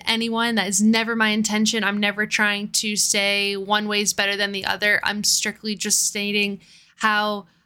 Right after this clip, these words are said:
I have seen people go through things. Myself, I've gone through things, um,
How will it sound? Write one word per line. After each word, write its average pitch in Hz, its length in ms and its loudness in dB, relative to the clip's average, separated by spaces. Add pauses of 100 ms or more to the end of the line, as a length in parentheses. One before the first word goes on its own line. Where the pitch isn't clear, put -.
(280)
I 247 200 2
have 240 180 -4
seen 240 420 2
people 226 340 -2
go 226 200 2
through 226 220 -4
things. 226 480 -2
Myself, 214 640 2
I've 180 200 0
gone 202 240 0
through 214 220 -4
things, 208 720 -2
um, 196 520 -2